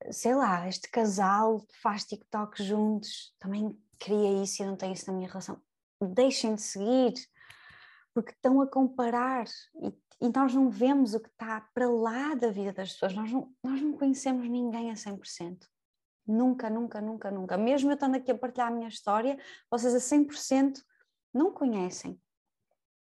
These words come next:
Não, não conhecemos, não sabemos. Então, se não me faz bem, deixem de seguir. Eu até já disse às minhas alunas: se eu não vos fizer bem no Instagram, deixem de me seguir.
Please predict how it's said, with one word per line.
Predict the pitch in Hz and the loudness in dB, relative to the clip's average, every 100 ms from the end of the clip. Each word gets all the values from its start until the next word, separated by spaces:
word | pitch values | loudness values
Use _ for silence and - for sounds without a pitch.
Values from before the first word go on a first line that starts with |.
| _ - | _ -2
Não, | 285 | -2
não | 302 339 359 | 0 0 2
conhecemos, | 370 370 - 349 359 262 | 2 0 2 2 2 2
não | 277 | 0
sabemos. | 269 269 269 285 240 208 - - - | -2 -4 -2 -2 -2 -6 -16 -20 -20
Então, | - 269 | -6 -4
se | - | 2
não | 285 | 2
me | 285 | 2
faz | 285 269 226 | 0 -4 -4
bem, | 254 254 | -2 -2
deixem | 254 277 269 240 | 0 -2 -2 -6
de | 220 | -6
seguir. | - 190 190 | -12 -6 -2
Eu | 202 | -2
até | 240 294 | 0 0
já | 285 285 | 0 -2
disse | 269 269 | -2 -4
às | 254 | -2
minhas | 262 254 | -2 -2
alunas: | 208 214 233 220 | -4 -2 -4 -2
se | 254 | 2
eu | |
não | 269 | 2
vos | 262 - | 2 -2
fizer | 254 254 240 | 0 2 2
bem | 214 240 | 0 0
no | 240 | 0
Instagram, | 240 - 202 196 226 | -4 -4 0 0 2
deixem | 240 262 262 | 2 2 0
de | 254 | -2
me | 254 | -4
seguir. | - 202 190 220 | -8 -4 2 2